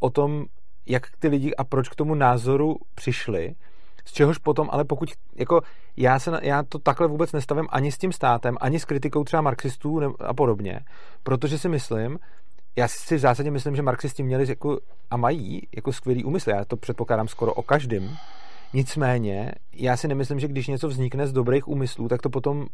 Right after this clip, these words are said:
je jako dobrý, a když něco vznikne ze špatných úmyslů, tak to musí být nutně špatný. Což znamená, že já s tebou souhlasím, že stát vlastně vzniknul jako nástroj utlačitelů, aby mohli utlačovat. To, jako,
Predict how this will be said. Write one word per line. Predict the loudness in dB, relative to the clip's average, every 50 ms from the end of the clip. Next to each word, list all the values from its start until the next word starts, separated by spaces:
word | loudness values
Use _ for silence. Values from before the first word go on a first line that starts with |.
| -8 -8 -8 -4 0
je | 2 2
jako | 4 4 4 4
dobrý, | 4 4 4 2 0 -2 -4 -4
a | -2 -2
když | 0 0 0
něco | 0 0 0 0
vznikne | 0 0 0 0 0 0
ze | 0
špatných | 2 2 2 2 2 0 -2 0
úmyslů, | -2 0 0 2
tak | 2 2 2
to | 0
musí | 0 0 0
být | 2
nutně | 2 0 0 0 -2
špatný. | 0 2 2 2 2 0 -4 -6 -8 -8 -8 -8 -8 -8 -8 -8 -8 -8 -4
Což | -2 0 0
znamená, | 2 2 4 4 4 4
že | 4
já | 2 2
s |
tebou | 2 0 -2 2
souhlasím, | 4 4 4 4 2 0 0 0 -2 0
že | 0 -2
stát | -4 0 2 4 4 4 4
vlastně | 2 0 0 0 -2 -2 -2 -2 -4 -6 -8 -8 -8 -6
vzniknul | -4 0 0 0 2 2 0 0 0 0 -2 -6 -8 -2 -2
jako | 0 2 2 4
nástroj | 4 4 2 2 2 0 0 0
utlačitelů, | 0 2 4 4 4 4 2 0 2 2 2 4 2 0 -2 -4 -2 -2
aby | 0 2 4
mohli | 4 4 4 4 2
utlačovat. | 2 2 2 0 0 0 -2 -2 -2 -2 -2 -4 -6 -8 -8 -8 -2 0
To, | 0 0 0 0 -6 -8 -4 -4
jako, | 0 2 2